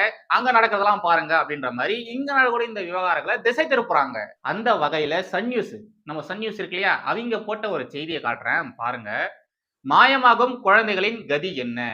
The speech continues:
டெல்லியில் கடந்த பத்து ஆண்டுகளில் மொத்தம்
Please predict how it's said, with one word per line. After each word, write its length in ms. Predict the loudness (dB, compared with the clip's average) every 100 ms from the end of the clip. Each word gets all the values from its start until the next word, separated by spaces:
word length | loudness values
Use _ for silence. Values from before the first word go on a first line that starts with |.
| -10 -8 -2
டெல்லியில் 540 | 0 0 0 0 -2 0
கடந்த 380 | 2 2 2 0 -2 -6
பத்து 380 | -6 -6 -2 -2 2
ஆண்டுகளில் 500 | 0 0 -2 -4 -6 -6
மொத்தம் 440 | -8 -6 -6